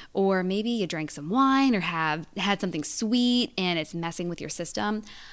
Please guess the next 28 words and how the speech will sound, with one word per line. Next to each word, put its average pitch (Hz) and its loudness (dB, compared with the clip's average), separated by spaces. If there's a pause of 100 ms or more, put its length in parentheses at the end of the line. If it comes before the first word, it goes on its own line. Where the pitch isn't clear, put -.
(340)
I'm 269 4
gonna 370 2
quickly 208 0
tell 175 -2
you 160 -6
six - 0
foods 202 2 (260)
that 196 6
will 185 2
help 190 -2
you 247 0
get 180 0
a 185 -2
better 175 0
night's 233 0
sleep 165 -2 (160)
naturally. 170 -2 (280)
You 180 -6
ready? 190 0 (460)
Number 175 -2
one, 208 4 (160)
kiwi. - 0 (440)
Two, 190 2
pistachios. 175 -2 (240)
Three, 190 0
sweet 339 2
potato. 165 -2 (300)
Four, 277 6